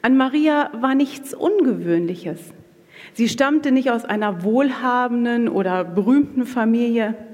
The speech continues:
Sie war ein ganz normales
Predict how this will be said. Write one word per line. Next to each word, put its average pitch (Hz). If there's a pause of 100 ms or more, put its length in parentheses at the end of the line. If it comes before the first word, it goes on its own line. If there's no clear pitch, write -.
(1120)
Sie 240
war 285
ein 254 (260)
ganz 320
normales 294